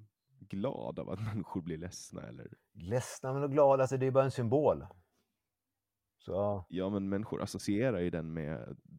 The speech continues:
Speaker 1: dödande, massdödande av oskyldiga människor.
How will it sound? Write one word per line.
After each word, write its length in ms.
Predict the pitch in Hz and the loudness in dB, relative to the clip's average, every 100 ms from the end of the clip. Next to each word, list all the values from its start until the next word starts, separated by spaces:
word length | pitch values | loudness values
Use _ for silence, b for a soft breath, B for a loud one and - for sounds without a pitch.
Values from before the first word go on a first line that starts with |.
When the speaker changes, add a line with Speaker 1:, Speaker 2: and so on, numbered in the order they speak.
| 87 90 | -18 -2
Speaker 1:
dödande, 760 | 117 113 82 78 73 69 73 73 | 0 0 -4 -6 -8 -10 -10 -8
massdödande 1000 | 87 104 - - - 52 53 67 65 65 | -8 -8 -12 -8 -6 -6 -8 -10 -8 -8
av 140 | 76 | -6
oskyldiga 600 | - 85 - 73 - 65 | -4 -4 -6 -10 -8 -8
människor. 560 | 90 92 - - - | -8 -10 -12 -12 -12